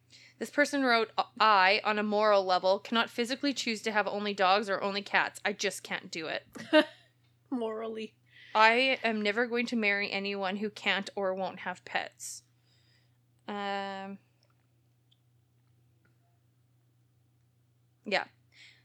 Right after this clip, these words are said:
Speaker 1: Do I have any more pet stories? Um, I, okay, so I had, we had two birds growing up. Uh, no, we had three birds. There was,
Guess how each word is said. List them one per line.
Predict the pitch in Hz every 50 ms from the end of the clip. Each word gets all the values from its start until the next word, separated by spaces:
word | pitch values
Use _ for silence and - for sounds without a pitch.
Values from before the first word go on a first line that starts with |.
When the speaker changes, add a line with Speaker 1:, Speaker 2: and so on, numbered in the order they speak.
| _ _ -
Speaker 1:
Do | 247 233
I | 240 262
have | 277 320 277
any | 285 269 262 254 233 226
more | 233 226 226 226 220
pet | - - 220 - -
stories? | - - - 196 190 185 - 196 - - -
Um, | - 233 233 233 233 233 233 233 - -
I, | 220 226 240 254 - - - -
okay, | 220 - - 220
so | - - 226
I | 220
had, | 226 226 - - - - - - - - - - _ _ _ _ -
we | 247 247
had | 247 -
two | - - 285 302
birds | 269 285 240 233 240 254 - -
growing | - 226 226 214 202 202
up. | - - 349 - - - - _ _ _ _ _ _ _ _ _ _ _ _ _ _ _ _ _ _ _ _ _ _ _ _ -
Uh, | 294 330 370 370 320
no, | 311 392 453
we | 359 285 262
had | 302 302
three | - 294 392 539 571
birds. | - 214 190 - 185 -
There | 226 247
was, | 262 226 -